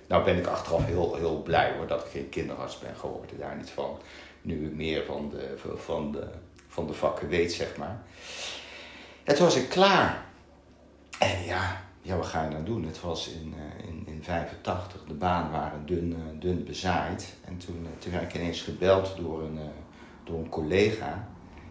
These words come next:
En die was, eh, arts-, arts-, artsassistent, niet een opleiding chirurgie in Dordrecht. En ik had daar ook mijn, eh, mijn kooschap als chirurgie gelopen. En die zei, "God Hans,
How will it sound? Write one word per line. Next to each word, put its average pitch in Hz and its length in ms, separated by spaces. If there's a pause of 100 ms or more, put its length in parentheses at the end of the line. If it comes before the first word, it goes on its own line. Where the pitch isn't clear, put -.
(200)
En 80 240
die 78 160
was, 78 480
eh, - 300
arts-, 92 260
arts-, - 200 (100)
artsassistent, - 720
niet 85 160
een 82 80
opleiding 76 500
chirurgie - 480
in 73 220
Dordrecht. - 680 (420)
En 92 60
ik 92 100
had - 160
daar 107 180
ook 98 120
mijn, 85 260
eh, 80 140
mijn 90 140
kooschap 95 420
als 82 140
chirurgie 76 460 (100)
gelopen. - 440
En - 0
die 90 100
zei, 92 140
"God - 420
Hans, 127 240